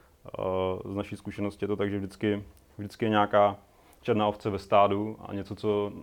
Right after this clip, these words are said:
na co neplatí úplně všechna pravidla nebo obecná pravidla. A je to třeba ten případ, kdy máte nějaký, eh, kus zboží, kterého se buď potřebujete zbavit, anebo je zrovna akční a vy za každou cenu chcete, aby byl vidět. Tak,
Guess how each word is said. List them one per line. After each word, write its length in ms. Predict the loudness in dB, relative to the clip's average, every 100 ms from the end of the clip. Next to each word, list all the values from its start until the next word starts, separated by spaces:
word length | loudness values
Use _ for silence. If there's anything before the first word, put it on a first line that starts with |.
| -10
na 120 | -10
co 140 | -6 -4
neplatí 340 | -2 -2 -4
úplně 240 | -8 -8
všechna 240 | -8 -6 -2
pravidla 380 | 0 0 -2 -4
nebo 180 | -4
obecná 400 | -4 -6 -4 -2
pravidla. 460 | 0 0 0 -2 -4 -8 _ _ _ _ -8
A 80 |
je 60 | -6
to 80 | -6
třeba 200 | -2 -2
ten 140 | -2
případ, 300 | -8 -4 -4
kdy 120 | -2
máte 300 | 0 0 0
nějaký, 720 | -2 -2 -2 -6 -6 -6 -8 -14 -20 -20
eh, 40 | -16 -10 -8 -8 -10 -14 -18
kus 160 | -12 -8
zboží, 420 | -8 -4 -4 -4
kterého 260 | -4 -4 -4
se 120 | -6
buď 140 | -8
potřebujete 480 | -8 -8 -4 -2 -2
zbavit, 440 | 0 0 2 -2
anebo 240 | -2 -2 -2
je 60 |
zrovna 220 | -2 -2 -4
akční 400 | -6 -10 -8 -6
a 20 |
vy 100 | -4
za 100 | -4
každou 300 | -4 -6 -6
cenu 220 | -8 -10
chcete, 280 | -8 -8 -6
aby 160 | -6
byl 140 | -4 -4
vidět. 360 | -6 -10 -12 -18 -20 -20 -20 -6
Tak, 180 | -2 -2